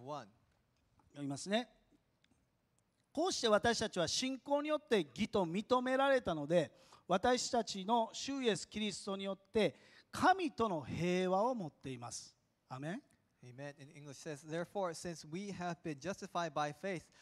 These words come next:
Speaker 1: uh, we have peace with God through our Lord Jesus Christ."
Speaker 2: そしてもう一箇所。
Speaker 1: Another verse.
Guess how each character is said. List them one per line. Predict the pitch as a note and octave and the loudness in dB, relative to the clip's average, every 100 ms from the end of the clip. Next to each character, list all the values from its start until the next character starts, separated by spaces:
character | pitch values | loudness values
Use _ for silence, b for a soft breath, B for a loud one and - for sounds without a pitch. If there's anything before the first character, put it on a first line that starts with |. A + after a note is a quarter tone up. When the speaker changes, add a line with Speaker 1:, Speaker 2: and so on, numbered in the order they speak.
| b b | b b
Speaker 1:
uh, | D3 C#3 C3+ | -4 -4 -4
we | C3 C#3 C#3 - - | -6 -10 -10 -12 -6
have | C3+ B2+ - | -4 -6 -10
peace | E3 C#3 - | -10 -10 -10
with | C3 B2 - | -14 -12 -6
God | C3+ B2+ | -6 -6
through | - C3+ C3+ | -12 -14 -10
our | B2 | -10
Lord | A#2 A#2 C3 C#3+ | -10 -8 -6 -6
Jesus | C#3 C3 C3 - | -10 -14 -14 -18
Christ." | - - - - - | -18 -18 -18 -20 -4
Speaker 2:
そ | A3 | 0
し | G3 | 2
て | F#3 | 2
も | G#3 | 2
う | G#3 | 2
一 | - | 2
箇 | F#3 | 0
所。 | D3+ - _ _ _ _ _ | -2 -12 _ _ _ _ _
Speaker 1:
Another | E3 D#3+ D#3 A#2+ | -12 -8 -8 -10
verse. | G2 - - | -12 -16 -20